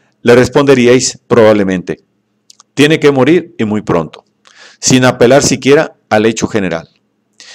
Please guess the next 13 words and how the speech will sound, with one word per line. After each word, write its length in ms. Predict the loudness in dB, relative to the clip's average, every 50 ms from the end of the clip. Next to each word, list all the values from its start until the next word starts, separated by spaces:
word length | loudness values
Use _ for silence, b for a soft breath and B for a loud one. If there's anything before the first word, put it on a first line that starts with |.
| B B B B _
Y 120 | -2 -2
solo 360 | 0 2 4 4 4 4 2 0
cuando 360 | -2 -4 -2 -2 -2 -4 -4
se 180 | -4 -2 -2 0
le 100 | 0 0
pregunte 460 | 0 -2 -2 0 0 -2 0 2 2
a 60 | 2
uno, 340 | 2 2 0 0 -2 -6 -12 _ _ _ _
"por 180 | _ -4 -4 -2
qué 160 | -2 -2 0
tiene 240 | 2 2 0 2 2
que 100 | 0 0
morir?", 420 | 2 2 2 2 2 0 0 -4